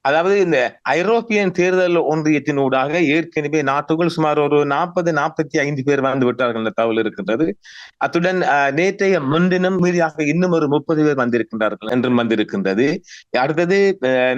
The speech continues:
பேங்காக்கை தளமாக கொண்டு இயங்குகின்ற ஏசிய நெட் ஃபார் எலெக்ஷன், அதில் தான், அ, மிக அதிகமான ஏசிய கண்ட்ரியை சேர்ந்த உளவாளிகள் என்கின்ற போது, அதில் சிவில் உடை தரித்த, அ, ரோவின் உளவாளிகள் அதிக அளவு இருக்கின்றார்கள்.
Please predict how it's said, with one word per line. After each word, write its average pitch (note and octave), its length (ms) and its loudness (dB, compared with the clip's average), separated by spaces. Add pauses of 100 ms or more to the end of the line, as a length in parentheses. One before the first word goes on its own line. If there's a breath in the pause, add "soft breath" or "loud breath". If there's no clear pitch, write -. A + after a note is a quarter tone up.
பேங்காக்கை A#3 680 0
தளமாக F3+ 500 0
கொண்டு E3 260 0
இயங்குகின்ற D#3 520 0
ஏசிய F#3 440 0
நெட் E3 300 -2 (100)
ஃபார் G3 200 0
எலெக்ஷன், D#3 500 -2 (600 soft breath)
அதில் F3+ 340 -2
தான், A3+ 300 0
அ, E3 180 2
மிக E3 260 0
அதிகமான F#3 580 0 (220)
ஏசிய F#3+ 520 0
கண்ட்ரியை D#3+ 360 0
சேர்ந்த C#3 320 0
உளவாளிகள் D3+ 600 2
என்கின்ற B2 360 0
போது, B2+ 360 -2 (260 loud breath)
அதில் F3 360 0
சிவில் G3+ 340 0
உடை F#3 220 2
தரித்த, D#3 680 0
அ, B2+ 340 2
ரோவின் F3+ 460 0
உளவாளிகள் C#3+ 600 0
அதிக C#3 280 0
அளவு B2+ 200 2
இருக்கின்றார்கள். A#2 640 -2